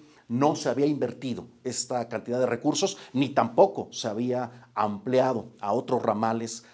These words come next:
la misma autopista. Entonces nos fue muy bien. Aquí estamos con Demetrio Sodi, que es el director general,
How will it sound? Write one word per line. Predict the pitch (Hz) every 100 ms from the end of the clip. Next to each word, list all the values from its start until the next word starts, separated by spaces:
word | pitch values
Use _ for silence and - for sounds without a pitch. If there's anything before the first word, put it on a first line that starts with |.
| _
la | 113 104 98 101
misma | 113 113 117
autopista. | 101 - - 98 117
Entonces | 165 156
nos | -
fue | 151
muy | 147 139
bien. | 185 196 - - -
Aquí | 117 131 139
estamos | 135 101 131 131 127 120 -
con | 113 110
Demetrio | 104 117 120 113
Sodi, | - 147 143
que | -
es | -
el | 110
director | 104 101 117 113 -
general, | - 113 110 123 143